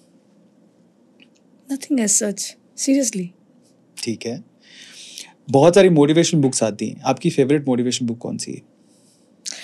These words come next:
Speaker 1: मुझे एक, अ, बुक बहुत अच्छी लगती है, Man's Search for Meaning, विक्टर फ्रैंकल के बा-, द्वारा लिखी हुई।
Speaker 2: हम्म। अगला क्वेश्चन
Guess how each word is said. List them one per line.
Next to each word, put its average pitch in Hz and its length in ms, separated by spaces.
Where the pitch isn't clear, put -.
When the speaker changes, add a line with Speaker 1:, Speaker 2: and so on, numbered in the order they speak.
Speaker 1:
मुझे 247 300
एक, 277 320
अ, 240 240
बुक 208 220
बहुत 226 200
अच्छी 208 200
लगती 208 200
है, 247 60
Man's 226 500
Search 214 220
for 208 120
Meaning, 196 300
विक्टर 208 280
फ्रैंकल 196 460
के 190 140
बा-, 185 320
द्वारा 185 220
लिखी 180 320
हुई। 202 220
Speaker 2:
हम्म। 113 160
अगला 151 260
क्वेश्चन 123 500